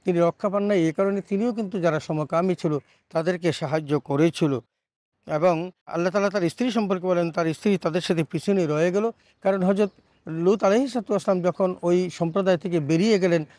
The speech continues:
তখন তার স্ত্রী কিন্তু তার সাথে বের হয়নি, এবং না হওয়ার কারণে ওই সম্প্রদায় যেভাবে তারা ধ্বংস হয়ে গিয়েছিল, তার স্ত্রীও ধ্বংস হয়ে গিয়েছিল। চুরাশি নম্বর আয়াত আল্লাহ তাআলা বলেন, "ওয়া আমতারনা আলাইহিম মাতারান ফানজুর কাইফা কানা আকিবাতুল মুজরিমিন।" এখানে আল্লাহ বলছেন,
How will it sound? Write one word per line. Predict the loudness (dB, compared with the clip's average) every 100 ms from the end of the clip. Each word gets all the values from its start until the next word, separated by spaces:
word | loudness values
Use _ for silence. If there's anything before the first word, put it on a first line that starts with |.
| _ -4
তখন | -2 0
তার | 0 -2
স্ত্রী | -2 -4 -2
কিন্তু | -2 -4
তার | -2 -2
সাথে | -2 -4
বের | 0 0 2
হয়নি, | 0 0
এবং | -2 -2 -2
না | 0
হওয়ার | 0 -2 0
কারণে | 0 2 0 -4 _ _ -2
ওই | -2
সম্প্রদায় | 0 -2 -2 0 2
যেভাবে | 2 0 0 0 -2 -4 _ _ -2
তারা | 2 2 0 0
ধ্বংস | -2 0
হয়ে | 2 2
গিয়েছিল, | 0 -2 -2 -4
তার | -2 -2
স্ত্রীও | -2 -2 0 0
ধ্বংস | -2 -4
হয়ে | -4 -4
গিয়েছিল। | -4 -8 -8 -12 -14 _ _ _ _ _ _ 0
চুরাশি | 2 2 0
নম্বর | 0 0
আয়াত | 0 0
আল্লাহ | 0
তাআলা | 0 0
বলেন, | 2 0
"ওয়া | 0
আমতারনা | 0 -2 -2 0
আলাইহিম | 0 0 0 0
মাতারান | -2 0 0 0 -2
ফানজুর | 0 0 2 0 0
কাইফা | 0 -2
কানা | -2 -2 0
আকিবাতুল | -2 -2 -2 0 0 0
মুজরিমিন।" | 0 -2 -2 0 0 0 -8
এখানে | -4 0
আল্লাহ | 0 0
বলছেন, | -2 -2 -2 -2